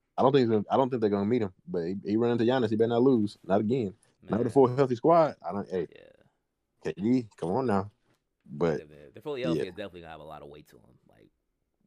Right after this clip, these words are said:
Speaker 2: with them talks, but wishful thinking. Bucks and Nets, Eastern Conference Finals, Bucks in seven. Um,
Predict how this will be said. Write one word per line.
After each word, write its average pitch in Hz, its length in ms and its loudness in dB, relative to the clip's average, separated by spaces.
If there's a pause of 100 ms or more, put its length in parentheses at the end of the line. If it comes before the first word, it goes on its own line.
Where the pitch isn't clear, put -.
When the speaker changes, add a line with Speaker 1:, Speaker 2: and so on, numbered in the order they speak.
(120)
Speaker 2:
with - 100 -20
them 73 100 -20
talks, 67 400 -20
but 58 160 -20 (480)
wishful 123 300 -12
thinking. 71 440 -20
Bucks 101 240 -16
and 90 100 -16
Nets, 85 340 -18 (720)
Eastern 107 220 -16
Conference 92 320 -14
Finals, 87 460 -18 (120)
Bucks 92 240 -16
in 85 60 -20
seven. 78 400 -18 (920)
Um, 80 640 -16